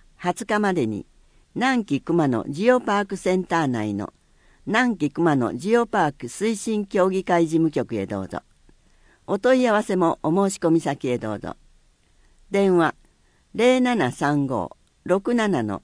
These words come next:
七一零零。ファックスは零七三五六七の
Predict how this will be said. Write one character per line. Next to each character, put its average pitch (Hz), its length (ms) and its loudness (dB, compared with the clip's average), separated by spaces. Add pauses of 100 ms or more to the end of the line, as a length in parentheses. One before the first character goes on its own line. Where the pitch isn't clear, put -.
七 226 300 0
一 226 280 -4
零 131 300 -2
零。 110 320 -8 (680)
フ - 120 -8
ァ 247 80 0
ッ - 20 -
ク - 160 -20
ス 147 120 -4
は 117 280 -2 (540)
零 247 240 4
七 240 280 0
三 139 360 0
五 117 260 -4 (260)
六 202 300 0
七 180 260 2
の 98 200 -6